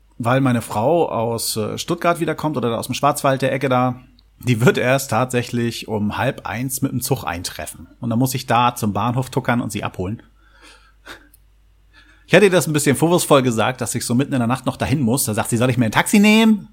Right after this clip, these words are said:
Da sag ich, „Nein, natürlich nicht.“ <laughs> Ja, da wird nicht mehr viel von der Nacht übrig bleiben. Um halb fünf muss ich wieder aufstehen am Montag.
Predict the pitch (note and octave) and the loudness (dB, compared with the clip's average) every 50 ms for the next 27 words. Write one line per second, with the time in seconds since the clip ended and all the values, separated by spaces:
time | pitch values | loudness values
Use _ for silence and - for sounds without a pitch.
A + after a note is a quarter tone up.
0 | _ _ _ _ - G2+ F#2+ - - - - G#2 G2 G2+ G#2+ G#2 G2 - A2+ G#2+ | _ _ _ _ -14 -14 -12 -12 -14 -12 -10 -8 -6 -6 -6 -6 -6 -4 -6 -6
1 | G#2 - - - - - - - _ _ - - - - C#3+ - - F3+ - - | -6 -8 -10 -12 -12 -14 -20 -20 _ _ -20 -10 -4 -4 -4 0 0 0 0 0
2 | B2+ - - - _ _ _ _ _ _ _ _ _ _ _ - - - - - | -4 -6 -6 -12 _ _ _ _ _ _ _ _ _ _ _ -20 -18 -18 -18 -20
3 | - _ _ _ _ - - - - C3 C3+ A#2+ C3 - B2+ A2+ B2+ - - C#3 | -20 _ _ _ _ -20 -8 0 2 2 2 2 0 -2 0 -2 0 0 0 -2
4 | - C3 A#2+ A#2 A#2+ A#2 A2 - C3 C3 A#2+ - - G2+ G2 G2 G2 G2+ G2+ G2 | 0 0 0 0 0 -2 -4 -6 -10 -10 -10 -10 -10 -10 -8 -8 -6 -8 -6 -4
5 | G#2+ A2+ A2 - - B2 B2 - A#2+ A2 - G#2 F2+ G2+ F#2 F#2 G#2 A#2+ - - | -4 -6 -4 -4 -6 -6 -2 -2 -2 -4 -4 -6 -6 -6 -6 -6 -6 -6 -4 -4
6 | B2+ A#2+ A#2 A#2+ B2 A#2+ A#2+ A#2+ - A#2 A#2 - - | -4 -2 -2 -2 -2 -4 -4 -4 -4 -6 -6 -8 -12